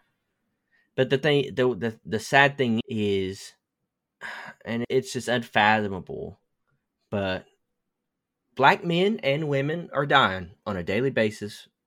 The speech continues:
from police violence. Just recently,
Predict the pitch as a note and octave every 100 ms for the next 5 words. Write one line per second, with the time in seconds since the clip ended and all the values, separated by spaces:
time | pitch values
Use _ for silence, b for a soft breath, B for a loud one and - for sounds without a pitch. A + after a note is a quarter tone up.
0 | _ _ _ _ _ _ G#2+ G2 F#2 F#2
1 | _ _ _ - - G2+ G2 - D2 -
2 | - - - _ _ _ _ _ _ _
3 | _ _ - A2 D3 D#3 F#3 F#3 - G2
4 | F#2 A3